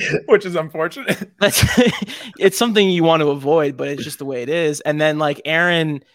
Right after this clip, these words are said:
Speaker 2: kinda gives him some legitimacy. So in that way, he might go back down to properly rated. Um, as far as Tyler Schmidt, again, one of the smartest people I know.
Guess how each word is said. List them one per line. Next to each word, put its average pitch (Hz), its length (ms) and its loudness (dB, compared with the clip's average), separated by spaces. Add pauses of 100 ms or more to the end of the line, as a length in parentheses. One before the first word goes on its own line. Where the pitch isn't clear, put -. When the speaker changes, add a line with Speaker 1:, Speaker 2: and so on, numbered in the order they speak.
(140)
Speaker 2:
kinda 196 260 2
gives 165 180 0
him 160 60 -4
some 143 180 -4
legitimacy. 135 680 -4
So 117 480 -6 (340)
in 160 160 0
that 165 240 2
way, 143 380 4
he - 180 -4
might 143 220 -2
go 139 100 -4
back 131 240 -4
down 127 140 -8
to 123 80 -12
properly 98 440 -6
rated. - 240 -12 (520)
Um, 135 340 -2
as 131 140 -8
far 170 220 2
as 170 100 0
Tyler 151 260 2
Schmidt, 180 380 2
again, 143 340 2
one 135 120 0
of 135 60 0
the 135 60 -2
smartest 143 400 -2
people 135 240 -6
I 127 80 -4
know. 147 480 0